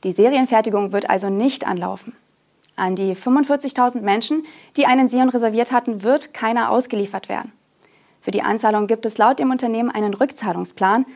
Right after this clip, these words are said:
Ab Mai sollen die Reservierungsinhaber in mehreren Raten ihre Anzahlung zurückbekommen.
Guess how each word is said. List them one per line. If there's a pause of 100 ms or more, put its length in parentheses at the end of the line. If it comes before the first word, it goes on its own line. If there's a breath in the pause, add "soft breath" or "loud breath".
(260 loud breath)
Ab
Mai (200 loud breath)
sollen
die
Reservierungsinhaber
in
mehreren
Raten
ihre
Anzahlung
zurückbekommen.